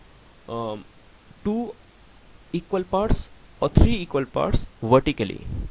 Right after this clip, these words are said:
Now I can use V split function. So N P, N P dot V split array comma two,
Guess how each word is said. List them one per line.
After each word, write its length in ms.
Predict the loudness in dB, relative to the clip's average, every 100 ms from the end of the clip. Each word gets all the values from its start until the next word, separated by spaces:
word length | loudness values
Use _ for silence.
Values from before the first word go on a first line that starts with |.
| -14 -20 0
Now 180 | 4 4
I 100 | 4
can 160 | 2 4
use 320 | 8 8 6 0 -8
V 300 | -2 0 0
split 340 | -2 -2 -2
function. 380 | -2 -6 -8 -14 -16 -18 -20 -20 4
So 160 | 8 8
N 160 | 8 2
P, 240 | 0 -2 -6 -18 -6
N 180 | -2 0
P 160 | 2 4
dot 260 | 6 4 0 -20 -20 -20 -20 -20 -20 -6
V 300 | 4 4 4
split 520 | 2 2 0 0 -4 -6 -10 -14 -16 -20 -20 -20 -20 -20 -20 -6
array 340 | -2 2 0 -2 2
comma 260 | 2 2 -2
two, 260 | 0 0